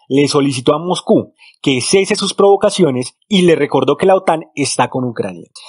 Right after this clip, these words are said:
Y es que, de acuerdo con el Centro de Estudios de Inteligencia Militar Janes, Rusia ha movilizado cerca de ochenta mil uniformados a sus fronteras con Ucrania y al Mar Negro en los últimos días. Entre tanto, el ministro de Relaciones Exteriores ucraniano agradeció las palabras de apoyo de la otan,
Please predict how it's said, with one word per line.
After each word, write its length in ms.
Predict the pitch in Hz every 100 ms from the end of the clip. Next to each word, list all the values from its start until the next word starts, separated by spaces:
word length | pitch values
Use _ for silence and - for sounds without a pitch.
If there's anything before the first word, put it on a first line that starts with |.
| -
Y 100 | 156
es 140 | 180
que, 80 | -
de 60 | 233
acuerdo 420 | - 170 156 175
con 100 | 202
el 80 | 190
Centro 300 | 151 131 165
de 60 |
Estudios 320 | 175 139 131 135
de 40 |
Inteligencia 560 | 165 170 143 127 117 143
Militar 380 | 160 151 120 123
Janes, 400 | 147 131 120 - - - -
Rusia 360 | 160 180 190
ha 40 | 190
movilizado 600 | 202 208 180 151 139 143
cerca 360 | 175 165 180
de 100 | 185
ochenta 540 | 185 - 170 156 151 123
mil 200 | 151 165
uniformados 680 | 185 180 180 175 156 135 - - - -
a 80 | 135
sus 180 | 135
fronteras 420 | - 131 135 147 -
con 140 | 180
Ucrania 580 | 185 185 160 147 147 -
y 140 | 160 147
al 160 | 139
Mar 240 | 131 127 135
Negro 380 | 139 131 135 - _ _
en 180 | 139 135
los 180 | 120
últimos 460 | 120 113 117 110 98
días. 240 | 92 80 _ - - -
Entre 320 | 190 202 208
tanto, 320 | 214 185 170
el 80 | 156
ministro 340 | 135 127 151
de 60 | 165
Relaciones 440 | 175 160 131 127
Exteriores 520 | 156 - 151 127 127 156
ucraniano 540 | 160 165 165 123 117 - -
agradeció 460 | 135 139 143 139 147
las 160 | 170 -
palabras 400 | 196 156 135 143
de 60 |
apoyo 320 | 170 139 131
de 60 | 156
la 100 | 160
otan, 280 | 127 139